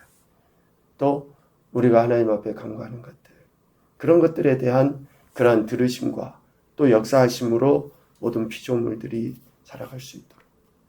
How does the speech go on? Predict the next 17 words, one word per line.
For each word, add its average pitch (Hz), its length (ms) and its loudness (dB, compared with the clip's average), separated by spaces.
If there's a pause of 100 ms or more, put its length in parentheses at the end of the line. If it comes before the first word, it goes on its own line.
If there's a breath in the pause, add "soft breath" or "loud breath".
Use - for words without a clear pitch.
(400 soft breath)
무엇보다도 135 960 4
삼십일 147 540 0
절부터 123 340 0
삼십오 120 440 0
절까지 113 380 -2
말씀해 101 460 -4
보면 101 440 -4 (400 soft breath)
하나님의 160 580 6
지혜는 107 600 2 (1080)
죄인들에 147 580 6
대한 113 200 2
심판, 123 540 -8 (580)
그리고 127 340 4
또 151 400 4 (1300 soft breath)
의인들에 151 500 6
대한 107 300 2
구원으로 110 540 0